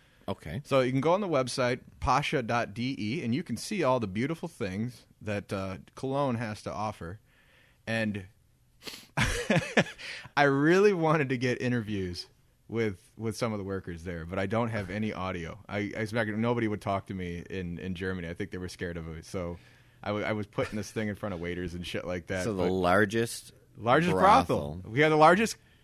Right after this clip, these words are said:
Speaker 1: And it's
Speaker 2: Christian
Speaker 1: illegal.
Speaker 2: cathedral. It's completely legal. As a matter of, uh, uh, prostitution is one hundred percent legal in Germany, or at least in Cologne. Um, they have the largest boys' town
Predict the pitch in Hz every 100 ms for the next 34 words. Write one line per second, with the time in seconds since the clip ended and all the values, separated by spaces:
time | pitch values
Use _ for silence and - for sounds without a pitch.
0 | _ _ 110 127 151 147 107 110 151 139
1 | 208 - - 131 - 180 - - 190 180
2 | 202 170 123 101 104 135 139 123 135 104
3 | 120 113 110 64 - 110 101 98 92 -
4 | - - - 147 143 143 160 139 123 120
5 | 113 131 131 135 - 107 104 107 104 _
6 | 104 101 101 104 98 110 120 127 117 110
7 | 98 110 113 98 107 - _ _ _ _
8 | _ _ 104 104 104 101 101 95 95 -
9 | _ _ _ - - 117 113 113 117 127
10 | 147 165 - - 101 143 143 - 135 135
11 | 196